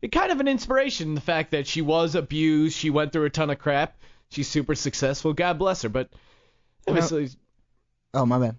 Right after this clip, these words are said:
Speaker 1: No, I was just gonna say, you still poke fun at her. And the self-importance, she, the Bulls were supposed to play on Monday night at the United Center, but instead they had to move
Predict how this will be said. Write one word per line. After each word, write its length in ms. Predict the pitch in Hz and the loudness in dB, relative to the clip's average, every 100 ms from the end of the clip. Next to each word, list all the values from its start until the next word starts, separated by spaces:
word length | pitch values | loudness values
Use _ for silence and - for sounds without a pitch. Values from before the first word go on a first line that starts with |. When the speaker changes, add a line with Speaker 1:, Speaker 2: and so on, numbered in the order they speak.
| _ | _
Speaker 1:
No, 140 | 233 226 | 2 2
I 120 | 170 | 2
was 100 | 180 | 0
just 160 | 185 165 | -4 -4
gonna 160 | 170 | -4
say, 300 | 131 233 147 | -2 -2 -2
you 180 | - 240 | -4 -10
still 280 | 277 - 170 | -6 -4 -2
poke 260 | - 143 - | -2 -4 -2
fun 240 | 190 202 | -2 -2
at 100 | 90 | -4
her. 240 | 80 117 - | -8 -10 -4
And 340 | 170 165 170 165 | -2 -2 -4 -6
the 140 | 196 180 | -4 -2
self-importance, 920 | - 202 165 160 175 175 180 180 - | 0 0 0 0 2 2 0 -4 -4
she, 400 | - 190 175 160 _ _ _ _ _ | -2 -2 -2 -6 _ _ _ _ _
the 80 | 190 | -4
Bulls 340 | 151 254 262 | 2 4 4
were 120 | 190 185 | 0 -4
supposed 300 | - 214 202 | -2 0 -2
to 60 | |
play 360 | - 135 120 120 | -2 0 0 0
on 180 | 131 127 | 0 0
Monday 300 | 131 131 123 | 2 2 2
night 240 | 135 127 | 0 0
at 100 | 123 | -2
the 80 | 131 | -2
United 400 | 127 147 131 104 | 0 0 -2 -2
Center, 260 | 131 135 | -2 0
but 180 | 131 156 | 0 0
instead 380 | 156 - 240 214 | -2 2 2 2
they 100 | 190 | 0
had 120 | 190 | 0
to 60 | 185 | 0
move 480 | 180 208 226 208 165 | 0 0 2 0 -2